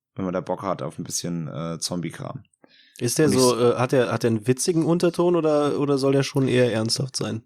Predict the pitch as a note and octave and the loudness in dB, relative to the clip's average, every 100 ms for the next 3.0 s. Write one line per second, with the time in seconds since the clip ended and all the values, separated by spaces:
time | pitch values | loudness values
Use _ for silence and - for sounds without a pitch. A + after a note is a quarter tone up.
0 | _ B2+ C3+ C#3 C#3+ C#3+ C#3 - _ _ | _ 0 2 2 0 0 -2 -6 _ _
1 | _ - C3+ F#3+ D#3+ C3 - C3 D#3+ - | _ -2 0 2 2 2 0 -2 -2 -2
2 | G3 E3 D#3 D3+ D3 C3 B2 C#3+ F#3+ A3 | -2 0 0 0 0 0 0 0 -2 -4